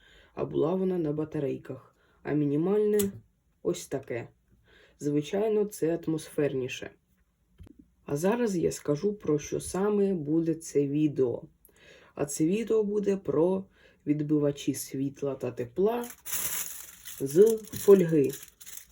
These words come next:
які я буду робити для ось цієї свічки та ось цієї.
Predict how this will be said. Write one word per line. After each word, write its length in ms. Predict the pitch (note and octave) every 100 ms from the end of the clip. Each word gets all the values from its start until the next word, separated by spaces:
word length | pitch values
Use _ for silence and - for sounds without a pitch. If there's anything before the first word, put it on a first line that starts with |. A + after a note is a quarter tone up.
| _ - - - - _ _ _ _ _ _ _ - _
які 280 | - D3 F#3+
я 140 | A#3 A#3
буду 260 | F3 D#3+
робити 420 | D#3 D#3+ F#3+ F#3+
для 180 | C#3+ D3
ось 200 | C#3 C#3
цієї 580 | - C3 B2+ F#3+ A#3+ A#3+
свічки 680 | - A3+ A3+ - - G#3+ G#3+ - G3 - - - B2+ - - - - - _ _ _ _
та 300 | F#3 G#3+ -
ось 280 | - F#3+ G3
цієї. 720 | - F3 D3+ B2+ B2 C3 B2+